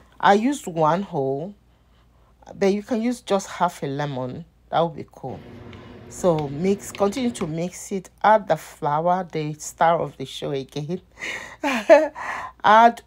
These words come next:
only two tablespoonfuls. That's enough. So it's not too thick because you're gonna store it in the fridge. Store it in the fridge for a week. It will be okay. Just make a small quantity at a time. Your,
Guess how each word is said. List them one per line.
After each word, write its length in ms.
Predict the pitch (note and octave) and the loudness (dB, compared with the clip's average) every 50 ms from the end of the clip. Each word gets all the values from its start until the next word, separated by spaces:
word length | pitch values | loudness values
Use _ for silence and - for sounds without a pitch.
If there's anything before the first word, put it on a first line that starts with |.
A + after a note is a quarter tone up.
| _ | _
only 260 | A#3+ C#4 D#4 D#4+ D#4 | 4 4 4 4 2
two 200 | D4+ - - C4+ | 0 -2 -6 -6
tablespoonfuls. 840 | C4 - G3 D#3 - F#3 - - - F3+ F3+ F3 - - E3+ D#3+ C#3+ | -4 -4 -6 -6 -6 -8 -10 -8 -4 -4 -4 -4 -4 -6 -6 -4 0
That's 280 | D#3+ F3 G3 - - - | 0 0 0 -2 -6 -8
enough. 320 | C#3 C#3+ D3+ D3 C#3 - | -6 -6 -4 -6 -6 -8
So 160 | - - G#3 | -6 -6 -4
it's 160 | F3+ D#3+ - - | -4 -4 -4 -4
not 180 | F3+ F3+ F3 | -4 -4 -4
too 120 | - E3+ D#3 | -6 -10 -12
thick 260 | - - E3+ D3+ - | -10 -10 -12 -12 -10
because 240 | - - G#3+ G3+ F#3+ | -6 -4 -4 -4 -2
you're 60 | - | -4
gonna 180 | A3+ A3+ G3 | -4 -4 -4
store 220 | - - - D3+ D#3 | -6 -4 -4 -4 -6
it 120 | D3+ - D3+ | -4 -6 -8
in 80 | B2+ | -10
the 60 | A#2 | -10
fridge. 400 | - - - - C#3 B2+ - - _ _ _ - - - - _ - | -12 -14 -10 -8 -8 -8 -10 -12 _ _ _ -20 -20 -20 -20 _ -20
Store 240 | - - B3+ B3+ C4 | 0 6 8 8 8
it 180 | C4 B3+ - | 6 4 -2
in 100 | G#3 E3+ | -4 -2
the 80 | D#3+ E3+ | -2 -4
fridge 420 | - - - - F3 G3 F3+ - | -4 -6 -6 -4 -4 -4 -4 -6
for 220 | - - - C#3+ C#3+ | -8 -6 -4 -2 -2
a 80 | C#3+ | -2
week. 480 | C3 A2 C#3+ D3+ F3+ G#3 G#3 - - - _ _ | -4 -6 -6 -6 -6 -6 -6 -10 -18 -20 _ _
It 200 | D#3 D3+ D3+ - | -12 -12 -10 -12
will 80 | E3+ C#3+ | -12 -10
be 140 | C3+ D3 D#3 | -6 -6 -6
okay. 400 | D#3 D#3 - - C#3+ A2 F#2 - _ _ _ _ _ - - - C#3+ | -6 -6 -6 -6 -8 -8 -8 -10 _ _ _ _ _ -20 -20 -2 4
Just 240 | F#3 F3+ F#3+ - - | 4 4 4 4 0
make 220 | G3 F3 E3+ - | -2 -4 -4 -6
a 60 | D#3+ | -10
small 300 | - - - E3+ D3+ D#3+ | -12 -10 -8 -6 -4 -4
quantity 460 | D#3+ - - C#3 D3+ - - - - | -4 -4 -6 -6 -6 -8 -8 -6 -6
at 180 | B2 B2+ - - | -6 -6 -8 -12
a 40 | - | -18
time. 400 | - - - C3+ A#2 G2+ - - - _ - - - - - - - - - - - - - | -16 -12 -10 -10 -10 -10 -12 -16 -20 _ -20 -20 -20 -20 -20 -20 -20 -20 -20 -20 -20 -12 0
Your, 460 | - F#3 F#3 F#3 F3 E3 D#3+ E3 - | 4 6 8 8 8 8 6 4 0